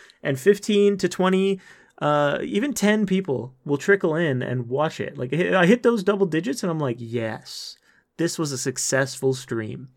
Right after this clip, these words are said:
And I hope I, I, I know that if I get successful enough, I'm gonna lose that, you know? And it's gonna be, I need to get at least twenty viewers for it to be a successful stream. And that makes me pretty sad. That makes me pretty sad, but I'm just gonna live in the moment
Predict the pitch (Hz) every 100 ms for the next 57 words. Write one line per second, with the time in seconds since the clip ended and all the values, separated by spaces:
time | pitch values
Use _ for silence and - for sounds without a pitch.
0 | _ _ _ _ 151 185 247 277 285 -
1 | - 185 - 165 170 175 185 139 117 _
2 | _ _ - 151 160 143 143 - - 147
3 | - 165 165 170 156 151 127 113 127 135
4 | 131 120 120 123 135 123 117 123 151 _
5 | - _ _ - 139 131 131 135 - 147
6 | 135 143 139 135 131 - _ 139 143 151
7 | 135 139 127 120 131 143 135 - - 135
8 | 127 120 110 110 107 113 - 139 131 120
9 | 110 - 110 120 110 - - - 73 -
10 | 131 _ _ _ 135 143 202 262 247 269
11 | 254 240 - 185 185 120 - _ _ _
12 | _ _ _ _ _ _ _ _ _ -
13 | 170 208 208 196 208 190 165 113 101 123
14 | 147 - 214 202 202 202 190 170 170 156